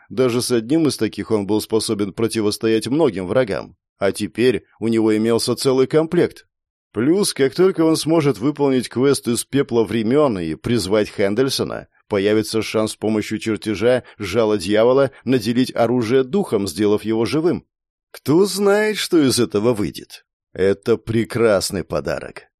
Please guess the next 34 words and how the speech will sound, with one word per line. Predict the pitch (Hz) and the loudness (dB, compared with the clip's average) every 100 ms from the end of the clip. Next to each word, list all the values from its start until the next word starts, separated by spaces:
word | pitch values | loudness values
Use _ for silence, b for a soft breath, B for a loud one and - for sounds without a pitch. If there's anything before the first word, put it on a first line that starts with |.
| _ | _
Передай | - 117 120 135 131 | -2 0 2 2 2
этому | 127 120 | 0 2
отряду | 120 117 127 117 113 | 2 2 2 2 2
вознаграждение | 127 113 120 127 110 135 151 98 | 2 2 2 2 2 2 2 2
от | - | 0
моего | 98 90 98 | -2 0 0
имени. | 87 65 50 - _ _ _ _ | -2 -6 -12 -18 _ _ _ _
Убирая | - 95 101 92 85 | -6 -2 0 0 -2
кинжал, | 98 92 117 151 131 b b | -4 -2 2 2 0 b b
Ворон | - 110 185 202 | -6 0 2 2
решил | 170 151 147 160 | 2 0 2 0
вкратце | 131 123 139 139 123 | 0 0 0 0 -2
расспросить | 117 - 139 - - | -2 -2 -4 -4 -6
о | 110 | -6
ситуации | 107 107 101 95 98 | -4 0 0 0 -2
в | 95 | -6
стране, | - 98 107 127 120 - | -4 -2 0 0 -2 -2
так | - 110 | -4 -2
как | 110 - | -2 -4
не | 110 | -4
исключено, | 107 - 117 - 143 160 | -4 -4 -4 -2 0 0
что | - 98 | -2 -8
что-то | 90 98 92 | -6 -6 -2
могло | 107 110 104 120 - B | 0 0 0 0 0 B
не | 110 120 | -2 0
отобразиться | 127 139 180 190 175 110 | 0 0 0 0 -2 -2
в | 95 | -4
системе. | 131 - 78 50 - _ _ _ _ - | -4 -4 -6 -8 -18 _ _ _ _ -6
И | 107 110 | 0 2
раз | 110 113 104 107 | 4 4 2 -2
уж | 87 | -2
заговорили | 107 110 110 107 104 | 0 2 4 4 2
о | 104 | 0
солдатах, | - 123 107 82 - - - | 2 2 2 -2 -4 -14 -16